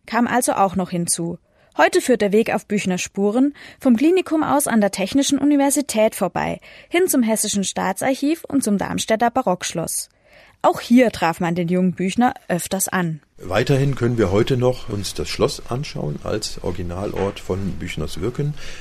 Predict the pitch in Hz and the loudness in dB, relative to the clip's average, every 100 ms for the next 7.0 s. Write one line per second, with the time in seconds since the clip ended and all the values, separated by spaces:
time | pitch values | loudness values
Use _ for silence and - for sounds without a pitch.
0 | - 87 90 80 87 85 - - 95 87 | -8 -6 -4 -4 -2 -2 -4 -4 -2 -2
1 | 82 87 87 85 - 87 87 123 - 107 | -2 -4 -4 -6 -6 -8 -6 -8 -8 -8
2 | 110 110 - 101 95 92 92 - - 87 | -4 -4 -2 -2 -2 -4 -4 -6 -6 -4
3 | 85 85 82 - - - 127 165 135 123 | -4 -4 -8 -8 -6 -4 -2 -2 -2 -4
4 | - 104 107 110 - - - - 95 110 | -4 -6 -6 -10 -12 -12 -10 -8 -4 -4
5 | - 90 90 113 - - 78 92 143 135 | -6 -4 -4 -2 -6 -6 -6 -6 -6 -6
6 | 90 90 82 - - 87 101 - 78 85 | -4 -4 -2 -4 -4 -4 -4 -4 -2 -4